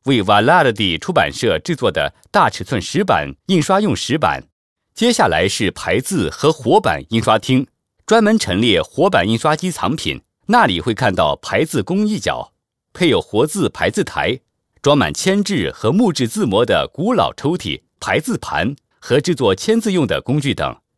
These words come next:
最后，整个博物馆最吸引人的地方是极具视觉冲击力的古董印刷机展厅，里面拥有丰富的十九世纪印刷机藏品，包括属于 Claudio Willimant 所有的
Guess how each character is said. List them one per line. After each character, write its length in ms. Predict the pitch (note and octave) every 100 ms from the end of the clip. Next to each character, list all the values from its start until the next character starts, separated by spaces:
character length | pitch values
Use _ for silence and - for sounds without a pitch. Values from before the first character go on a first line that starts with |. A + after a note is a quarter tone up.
| _ _ -
最 140 | A2+
后， 340 | F2+ G2 C#2+ _ _ _ _
整 200 | - D3+ D3
个 140 | G#3
博 180 | - C3+
物 100 | A3+
馆 340 | C3 D#2 D2 -
最 160 | - E3+
吸 160 | -
引 100 | A#3+
人 140 | B2+ C3+
的 100 | A2+
地 160 | G#2+
方 300 | D#2+ F#2+ B2+ - _
是 200 | - C#3
极 200 | - A2+
具 220 | D#3+ G#3
视 180 | A2+ -
觉 200 | G#2 G#2
冲 220 | A#2 A3 G#3+
击 100 | A3
力 160 | A#3
的 320 | D3 D2+ B1+ -
古 220 | - G#3+
董 180 | F#2+ E2+
印 140 | D3
刷 180 | C#3+ F3+
机 140 | F#3+
展 200 | G#3+ G2+ -
厅， 240 | - A#2 - _ _ _ _ _
里 120 | A2
面 160 | C3 C3
拥 140 | E3
有 180 | D#3 F#2
丰 240 | D#2+ A3 A3+
富 140 | A#3
的 180 | A#2+ C#2+
十 160 | - G3
九 120 | D3+
世 160 | - A2
纪 300 | F#2+ D#2 B1+
印 100 | B2+
刷 180 | D3+ F#3
机 140 | F#3
藏 240 | G3 - F#3
品， 260 | - C#2+ - _ _ _ _
包 160 | A#2 A2+
括 180 | -
属 200 | F#2+ D#2+
于 320 | C2 D2 G#2+ - -
Claudio 920 | B2 C#3+ G3 A3 D3+ C#3 B2 A#2+ F#2+
Willimant 720 | - D3+ G3 F3+ C#3 F#2 -
所 180 | E2 B2
有 160 | D3 D#2+
的 320 | D2 F#2+ -